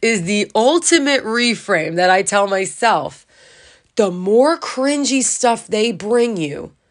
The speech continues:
the better you parented them. I know you think, like, you screwed up, right? 'Cause they're even, like, bringing this to you. No. You created safety and acceptance,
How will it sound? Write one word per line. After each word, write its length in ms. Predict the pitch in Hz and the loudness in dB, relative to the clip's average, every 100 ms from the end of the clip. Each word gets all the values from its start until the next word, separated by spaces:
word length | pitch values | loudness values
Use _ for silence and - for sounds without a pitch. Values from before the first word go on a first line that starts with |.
| _ _ _ _ _ | _ _ _ _ _
the 160 | 208 170 143 | -8 -8 -8
better 400 | - 202 247 262 | 0 2 6 4
you 460 | 247 180 202 214 214 | 4 -2 -2 0 -2
parented 880 | - - 247 285 277 247 - 220 170 | -4 -6 -2 0 0 0 0 0 0
them. 540 | 208 180 156 143 139 - - - - | 2 2 2 -2 -12 -16 -16 -4 2
I 140 | 285 | 2
know 220 | 302 311 | 6 4
you 140 | 269 254 | 4 0
think, 280 | 285 262 | 0 2
like, 220 | 254 247 214 | 2 2 0
you 80 | |
screwed 480 | 220 - 247 269 262 | -6 -6 0 0 4
up, 240 | 285 208 190 | 4 4 4
right? 260 | 196 220 | 2 4
'Cause 140 | 220 170 | 0 -2
they're 200 | 202 208 | -2 -2
even, 260 | 214 202 | -4 -4
like, 300 | 196 185 175 | 0 0 0
bringing 360 | 160 185 208 247 | 0 -2 0 0
this 200 | 269 - | -2 -4
to 120 | - | -4
you. 360 | 277 294 302 277 _ _ - | -2 -2 -4 -8 _ _ 0
No. 540 | 370 381 254 147 139 _ _ - - - _ _ _ - | 4 4 4 2 -4 _ _ -20 -20 -20 _ _ _ -16
You 380 | 196 277 370 | -2 4 6
created 600 | 370 302 277 277 247 226 | 4 0 2 2 2 0
safety 760 | - - - 285 285 285 269 269 | -2 -2 0 0 -2 -2 -2 -2
and 120 | 208 | -4
acceptance, 1040 | 196 - - 262 233 - 156 139 - - | -4 -2 -2 -2 -4 -4 -4 -4 -10 -12